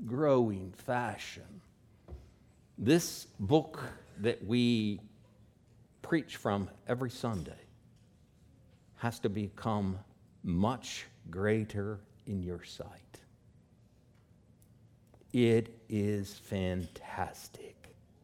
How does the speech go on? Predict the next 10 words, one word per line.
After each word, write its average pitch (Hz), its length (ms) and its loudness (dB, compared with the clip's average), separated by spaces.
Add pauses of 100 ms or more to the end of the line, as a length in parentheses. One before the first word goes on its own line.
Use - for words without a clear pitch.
(760)
And 101 140 0
the 98 60 0
Gospel 143 800 2
of 98 180 -4
John 90 640 -2 (600)
is 95 360 2 (140)
just 127 800 0 (640)
so 147 960 4 (240)
much 131 720 2 (320)
literature 127 1040 4